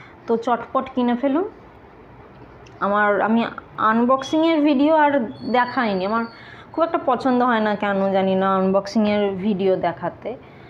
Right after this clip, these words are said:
তো যাই হোক, আজকে এই ভিডিওটা এই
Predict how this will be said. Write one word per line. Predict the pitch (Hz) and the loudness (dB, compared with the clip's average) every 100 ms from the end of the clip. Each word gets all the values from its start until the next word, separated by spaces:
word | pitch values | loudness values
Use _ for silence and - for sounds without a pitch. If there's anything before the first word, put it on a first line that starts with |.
| - - - - - | -20 -20 -20 -20 -10
তো | 202 196 185 - - 190 | -4 -2 -4 -8 -16 -4
যাই | 226 208 | -2 0
হোক, | 226 269 | -2 0
আজকে | 202 202 - 240 220 | -2 -2 -6 0 2
এই | 214 | 2
ভিডিওটা | 196 202 220 226 254 | 0 0 0 0 2
এই | 240 208 | 2 0